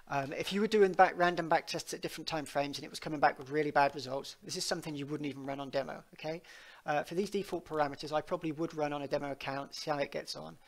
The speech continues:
and then even consider, uh, putting it on live if it was given pretty good results. Um, okay, that's come back with forty-two percent and straight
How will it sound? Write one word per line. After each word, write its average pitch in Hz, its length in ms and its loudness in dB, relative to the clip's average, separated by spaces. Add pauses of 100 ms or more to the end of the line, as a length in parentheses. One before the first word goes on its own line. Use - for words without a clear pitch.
(400)
and 135 100 -8
then 139 140 -6
even 135 200 -8
consider, 131 500 -10 (240)
uh, 131 160 -10 (480)
putting 151 180 -10
it - 60 -10
on 143 80 -10
live 139 260 -2
if - 60 -16
it 143 80 -10
was - 100 -12
given 135 200 -10
pretty - 200 -12
good - 140 -16
results. - 480 -12 (1200)
Um, 143 180 -16 (180)
okay, 160 180 -4
that's 170 140 2
come 180 180 -2
back 165 200 6
with 160 100 -6
forty-two 165 400 -6
percent 143 560 -4
and 139 140 -12
straight 147 300 -4